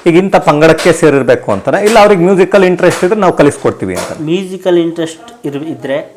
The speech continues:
Speaker 2: ಯಾರು
Speaker 1: ಕಲಿಯೋದಕ್ಕೆ
Speaker 2: ಬೇಕಾದ್ರೂ ಬಂದು ಹೇಳ್ಸ್ಕೊಡ್ತಾರೆ.
Speaker 1: ಯಾರು, ಯಾರು ಬೇಕಾದ್ರೂ ಕಂಪ್ಲೀಟ್
Speaker 2: ಯಾರು,
Speaker 1: ಮಾಡ್ಕೊಂಡು
Speaker 2: ಹಾ,
Speaker 1: ಹೋಗ್ಬೋದು ನಿಮ್ಮ
Speaker 2: ಮಾಡ್ಕೊಂಡು ಹೋಗ್ಬೋದು.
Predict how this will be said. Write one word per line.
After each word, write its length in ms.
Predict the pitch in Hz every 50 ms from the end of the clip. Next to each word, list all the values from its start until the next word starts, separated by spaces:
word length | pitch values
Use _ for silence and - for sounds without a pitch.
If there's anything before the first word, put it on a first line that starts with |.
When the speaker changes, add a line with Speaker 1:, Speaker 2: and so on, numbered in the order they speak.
| - -
Speaker 2:
ಯಾರು 180 | 135 135 127
Speaker 1:
ಕಲಿಯೋದಕ್ಕೆ 140 | 120 135 135
Speaker 2:
ಬೇಕಾದ್ರೂ 360 | - 175 170 170 165 160 170
ಬಂದು 180 | 160 156 143 123
ಹೇಳ್ಸ್ಕೊಡ್ತಾರೆ. 500 | 120 113 104 - - 107 107 117 123 120
Speaker 1:
ಯಾರು, 320 | 110 107 107 - - 117
ಯಾರು 200 | 110 110 117 120
ಬೇಕಾದ್ರೂ 420 | 104 110 107 - 113 120 170 196 -
ಕಂಪ್ಲೀಟ್ 420 | - - 127 123 120 139 131 123
Speaker 2:
ಯಾರು, 100 | - 123
Speaker 1:
ಮಾಡ್ಕೊಂಡು 340 | 110 98 95 - - 139 113
Speaker 2:
ಹಾ, 60 | 104
Speaker 1:
ಹೋಗ್ಬೋದು 340 | 104 101 92 95 98 95 95
ನಿಮ್ಮ 160 | 95 95 127
Speaker 2:
ಮಾಡ್ಕೊಂಡು 300 | 127 123 - 120 110 107
ಹೋಗ್ಬೋದು. 260 | 101 - _ 104 101